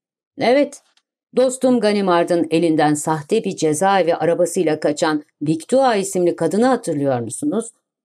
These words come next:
Lupin'in yaşlı süt annesidir." "Evet." "Victua'nın izini buldum. Yirmi beş numaralı karayoluna pek uzak olmayan bir çiftlikte yaşıyor. Le Havga'dan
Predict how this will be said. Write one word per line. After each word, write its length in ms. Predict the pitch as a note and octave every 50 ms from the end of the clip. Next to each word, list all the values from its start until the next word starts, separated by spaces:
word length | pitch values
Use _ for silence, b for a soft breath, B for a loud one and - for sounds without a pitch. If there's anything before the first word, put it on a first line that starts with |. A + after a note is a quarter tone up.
| _
Lupin'in 460 | D3 E3 F3 F3 E3+ D3+ D3 D3+ D3+ D3
yaşlı 420 | D3 D3+ D#3 D3 - - A3+ A#3
süt 240 | A#3 - A#3+ A#3 -
annesidir." 640 | A3+ G#3+ G3+ E3+ D#3 D3+ - B2+ - C#3 B2+ - _ _ _ _ _ _ -
"Evet." 380 | F#3 G3+ E3+ D#3 E3 D#3+ - - _ _ _ _ _ _ _ _ _ _ _ _ _ _
"Victua'nın 800 | - G3 B3+ B3+ B3+ - - B3+ B3 A#3 A3 G#3 G3+ G3+ G3+ -
izini 460 | - F3 F#3 F#3 F3+ F3 F3+ F#3 F#3 F3
buldum. 480 | E3+ E3 D#3+ D3+ E3+ D#3 D3+ C#3+ - _ _ _ _ _ _ _ _
Yirmi 320 | E3 F3+ F3+ F#3 G3+ F#3+
beş 240 | G#3 G#3+ A3+ G#3+ -
numaralı 440 | G3 G3 F#3+ F#3 F#3 F3+ F#3 F3+ E3+
karayoluna 760 | - F3+ F3 F3+ F3+ F#3 F#3 E3+ D3+ D#3+ D#3+ D#3+ D#3+ D#3+ D#3+
pek 200 | - A#3 A#3 A#3
uzak 400 | G3 E3 F#3 F3 D#3+ - - -
olmayan 460 | G3 F#3+ F3+ D#3+ D3+ D#3 F3 A3 B3
bir 100 | B3+ B3+
çiftlikte 440 | - - A3+ A3+ - A3+ - - A3
yaşıyor. 580 | G#3+ G#3 F#3 E3+ E3+ - - A2 D#2+ - - _ _ _ _ _ _ _ _ _ _ -
Le 100 | G#3 A3
Havga'dan 840 | A3 - - F3 G#3+ G#3 F#3+ E3+ D#3 E3+ D#3+ D#3+ E3+ F#3 F#3+ F#3+ F#3+